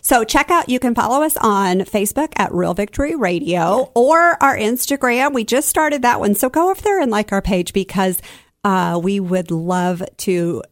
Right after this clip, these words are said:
connect with you over there. And you can always email us at go courageously at real victory radio dot O R G.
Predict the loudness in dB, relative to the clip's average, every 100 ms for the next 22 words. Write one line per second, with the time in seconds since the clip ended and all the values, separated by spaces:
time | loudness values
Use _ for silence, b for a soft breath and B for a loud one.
0 | _ _ _ _ _ -6 -2 -2 -4 -8
1 | -6 -4 -4 -2 -2 -2 -2 -2 0 0
2 | B B 0 0 2 -2 -4 4 4 6
3 | 4 2 0 0 0 2 0 0 0 -2
4 | -4 -4 0 2 2 0 -4 -2 -2 -4
5 | -4 -4 -2 -2 -4 -6 B B _ _
6 | 0 2 0 -4 -14 _ -2 0 0 -2
7 | -4 -2 -4 -2 -2 0 0 -2 -2 -2
8 | -2 -4 -2 2 2 0 0 0 -2 -2
9 | 0 0 0 -4